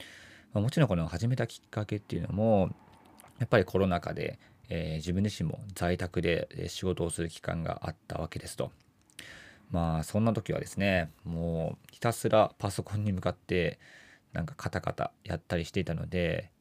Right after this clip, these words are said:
もう自然と耳が開くわけなんですね。で、その耳が開いていた時に、僕はですね、あの、まあ、他の、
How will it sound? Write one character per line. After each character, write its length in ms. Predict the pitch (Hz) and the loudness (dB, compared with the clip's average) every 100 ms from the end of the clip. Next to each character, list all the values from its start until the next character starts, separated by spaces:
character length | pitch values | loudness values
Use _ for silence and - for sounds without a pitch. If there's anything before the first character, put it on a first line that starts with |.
| _ | _
も 100 | 85 | -8
う 20 | |
自 200 | 80 - | -6 -2
然 160 | 131 160 | 0 2
と 160 | 143 127 | 2 4
耳 320 | 104 139 127 | 4 4 4
が 100 | 85 | 4
開 80 | 80 | 0
く 120 | - | 0
わ 80 | 92 | 0
け 60 | 82 | -2
な 80 | |
ん 20 | - | -8
で 60 | |
す 100 | - | -6
ね。 160 | - - - _ _ - - - - - | -6 -6 -10 _ _ -20 -20 -20 -20 -20
で、 60 | - | -10
そ 140 | - | -4
の 60 | 85 | 0
耳 280 | 127 180 | 2 4
が 80 | 151 | 4
開 120 | 85 98 | 4 2
い 40 | |
て 80 | 113 | 0
い 40 | |
た 80 | - | 0
時 220 | 95 - | -2 -2
に、 380 | 98 120 101 90 | 0 2 2 2
僕 400 | 80 87 82 - | -2 -4 -4 -6
は 180 | 87 110 | -2 0
で 100 | 95 | 0
す 160 | 80 90 | -2 -2
ね、 220 | 85 87 - | 0 -2 -2
あ 60 | 82 | -4
の、 400 | 82 80 78 78 - _ _ _ _ _ _ - - - - _ | -2 0 0 -2 -8 _ _ _ _ _ _ -20 -20 -20 -20 _
ま 380 | 85 85 82 - | -2 2 2 0
あ、 20 | - | -4
他 260 | 87 95 | 0 2
の、 200 | 90 85 | 4 2